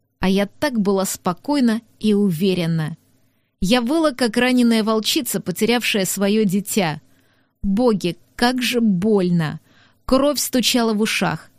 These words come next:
и я рыдала навзрыд. Моя первая потеря. Я тогда вышла из операционной и спрашивала, что я сделала? Что я сделала неправильно? Что я пропустила?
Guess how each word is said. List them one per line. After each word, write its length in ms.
и 60
я 240
рыдала 440
навзрыд. 680
Моя 340
первая 520
потеря. 800
Я 280
тогда 280
вышла 360
из 100
операционной 680
и 120
спрашивала, 800
что 340
я 180
сделала? 640
Что 380
я 160
сделала 420
неправильно? 800
Что 380
я 120
пропустила? 920